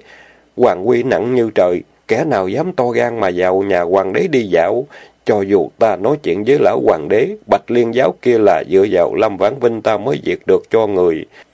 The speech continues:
Hắn cũng nhiều nhất là phong thưởng đại tướng quân, mấy viên ngọc trai và vài lượng hoàng kim.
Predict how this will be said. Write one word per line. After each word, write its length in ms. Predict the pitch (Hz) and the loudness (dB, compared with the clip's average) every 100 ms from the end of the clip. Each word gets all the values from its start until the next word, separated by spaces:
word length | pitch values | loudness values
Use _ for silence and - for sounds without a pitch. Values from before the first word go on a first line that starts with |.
| _ - - | _ -20 -8
Hắn 220 | 139 143 143 | -2 -2 2
cũng 240 | 107 98 | 0 2
nhiều 160 | 98 85 | 0 2
nhất 320 | 98 - - | -2 -2 0
là 180 | 101 82 | 0 0
phong 240 | - 107 104 | 0 0 0
thưởng 220 | 92 95 | -2 0
đại 180 | 87 85 - | -2 -2 0
tướng 200 | 139 143 | 0 2
quân, 260 | 113 110 104 - - 117 | 2 2 -6 -12 -14 -2
mấy 180 | 143 143 | -2 0
viên 200 | 120 110 | -2 0
ngọc 160 | 92 - | -2 -2
trai 340 | 123 120 113 98 | -2 -2 -2 0
và 260 | 104 87 71 - | 2 2 0 0
vài 200 | 107 87 | 0 2
lượng 240 | 90 104 | 0 0
hoàng 260 | 113 90 80 | 0 -2 -2
kim. 320 | - 110 107 | -2 -2 -2